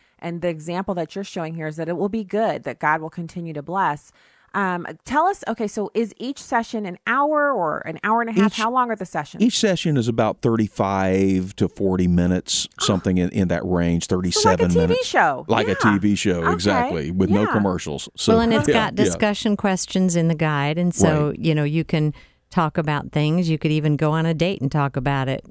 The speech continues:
Speaker 3: you know, if, if you want to fellowship with other Christians. I mean, brain
Speaker 1: Mm.
Speaker 3: science is saying that it's healthier to,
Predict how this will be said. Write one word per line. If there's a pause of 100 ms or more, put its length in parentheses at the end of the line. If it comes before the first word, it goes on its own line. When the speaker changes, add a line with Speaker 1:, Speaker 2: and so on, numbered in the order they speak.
Speaker 3:
you
know, (120)
if, (460)
if
you
want
to
fellowship
with
other
Christians.
I
mean,
brain
Speaker 1:
Mm.
Speaker 3:
science
is
saying
that (280)
it's
healthier
to,